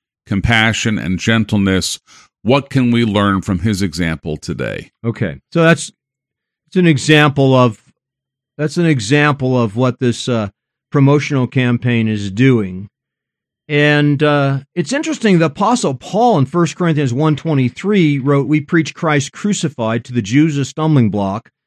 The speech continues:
Speaker 2: unto the Greeks foolishness, but unto them which are called, both Jews and Greeks, Christ is the power of God and the wisdom of God, because the foolishness of God is wiser than men, and the weakness of God is stronger than men.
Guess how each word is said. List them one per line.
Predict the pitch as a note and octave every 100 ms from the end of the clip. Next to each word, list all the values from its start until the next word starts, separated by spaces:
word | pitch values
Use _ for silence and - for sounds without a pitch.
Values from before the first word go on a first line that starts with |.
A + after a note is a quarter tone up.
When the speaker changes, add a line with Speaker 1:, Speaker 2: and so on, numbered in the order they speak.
| _ _ _ D#3
Speaker 2:
unto | D3+ C#3+
the | C#3 C3
Greeks | C3+ E3+ E3
foolishness, | - F3 F#3+ E3+ C3 A2 G#2+ A2 - - _ _ _ -
but | D3+
unto | D#3+ D#3+
them | D3 F3
which | F3 D3
are | C#3
called, | B2+ - G3 A#3+ B3 D#3 C3
both | A2+ C3+ G#2
Jews | G#2 G3 A#3+ F3+
and | D3+
Greeks, | A#2+ B2+ B2
Christ | - - F3 A3+ -
is | C#3+ A#2+
the | -
power | F3 E3+ G#3 A#3+ A3+ G#3
of | C3
God | C#3+ C3 C3+ B2+ _ _ _ C#3+
and | C#3+
the | C3+
wisdom | C3+ A3 A#3 F3 D3
of | -
God, | C3 G#2+ F#2 F#2+
because | B2 D#3
the | D3
foolishness | C#3+ A#3+ C#4 A#3 - C3 B2+
of | G2+
God | A#2+ A#2+ B2
is | A#2
wiser | C3+ E3+ G3+ F#3+
than | E3 C#3
men, | B2 G#2+ G#2 C3+ _ _ _ _ -
and | C3
the | B2+
weakness | C3 A3 G3+ F#3 C#3+
of | C#3+ G#2+
God | B2+ B2
is | A#2+
stronger | - - F#3 G#3+ A3+ D#3+
than | A#2 G#2
men. | G2+ F2 A2+